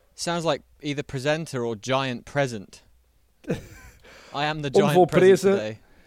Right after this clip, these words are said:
Speaker 2: unrivaled, unsurpassed, unmatched, unequaled.
Speaker 1: Wow. <laughs> I think use, use all those terms very, very lightly, please, for me.
Speaker 2: <laughs>
Speaker 1: But I, I like unrivaled. Maybe there's no one as stupid as me.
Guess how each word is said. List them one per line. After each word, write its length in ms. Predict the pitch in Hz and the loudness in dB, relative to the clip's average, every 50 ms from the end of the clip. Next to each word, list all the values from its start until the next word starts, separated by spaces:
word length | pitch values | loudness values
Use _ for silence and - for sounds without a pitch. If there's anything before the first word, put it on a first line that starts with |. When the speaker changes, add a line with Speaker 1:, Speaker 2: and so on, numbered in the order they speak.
| _ _ _ _ _ _ _ _ _ _ | _ _ _ _ _ _ _ _ _ _
Speaker 2:
unrivaled, 760 | - 214 214 175 160 170 170 175 170 165 147 160 170 156 190 - - | 6 6 6 8 8 8 10 10 8 8 6 4 4 4 2 0 0
unsurpassed, 760 | 190 196 - - 175 160 - - 151 143 143 143 - - - | 0 0 2 0 -2 -2 2 2 2 4 4 2 0 -6 -4
unmatched, 760 | - 165 156 143 143 143 143 139 - - - - - - - _ - - _ _ _ _ _ | -2 -2 0 2 2 2 2 2 0 -10 -10 -12 -14 -16 -18 _ -20 -20 _ _ _ _ _
unequaled. 760 | 175 175 165 156 151 139 127 135 131 127 123 120 - - - _ _ _ _ _ | -2 0 2 0 0 0 0 0 0 0 -2 -4 -8 -12 -20 _ _ _ _ _
Speaker 1:
Wow. 80 | 185 - - - - - _ _ _ _ _ | -8 -8 -8 -10 -16 -20 _ _ _ _ _
<laughs> 480 | _ _ _ _ _ _ _ _ _ - | _ _ _ _ _ _ _ _ _ -10
I 80 | 143 | -10
think 320 | 135 - 185 185 180 - _ _ _ _ _ | -4 -4 -4 -4 -4 -10 _ _ _ _ _
use, 440 | 151 151 196 214 214 170 156 165 - _ | -4 -2 0 2 2 0 -2 -6 -10 _
use 360 | 165 147 165 190 208 202 170 | -8 -4 -2 0 0 2 2
all 160 | 190 190 196 | 2 2 4
those 200 | 185 180 170 147 | 4 2 2 0
terms 380 | - - - 165 160 151 139 120 | -2 -4 -4 -2 -2 -2 -6 -6
very, 260 | 123 139 147 151 147 | -4 -2 -2 -2 -2
very 260 | 131 131 135 131 127 | -2 -2 -4 -4 -4
lightly, 420 | 123 123 123 120 120 - 104 107 101 | -4 -2 -4 -4 -4 -6 -10 -12 -12
please, 400 | - - 113 107 104 104 - - | -10 -12 -10 -10 -10 -12 -12 -10
for 140 | - - - | -10 -10 -10
me. 220 | 104 107 107 110 - | -8 -10 -12 -12 -4
Speaker 2:
<laughs> 40 | - 320 226 - - 302 - - _ 320 - | -2 -2 -2 -2 -6 -12 -12 -10 _ -10 -6
Speaker 1:
But 240 | - - - - - _ - | -6 -6 -6 -8 -10 _ -4
I, 160 | - 143 - - - | -4 -4 -4 -4 -4
I 100 | 143 151 | -4 -2
like 300 | 160 170 185 185 - - | 0 0 -2 -2 -2 -4
unrivaled. 640 | 139 123 120 120 113 110 110 101 113 113 113 - _ | -6 -4 -2 -2 -2 -2 -2 -4 -6 -8 -10 -10 _
Maybe 200 | 143 139 151 151 151 | -8 -8 -6 -4 -4
there's 140 | 147 131 | -6 -6
no 160 | 143 143 139 135 | -6 -8 -8 -8
one 100 | 127 120 | -8 -8
as 80 | 113 | -10
stupid 440 | - - - - 127 120 - 117 110 | -10 -10 -8 -8 -8 -8 -8 -10 -12
as 80 | 101 95 | -10 -10
me. 280 | 110 107 107 104 101 | -10 -8 -10 -10 -12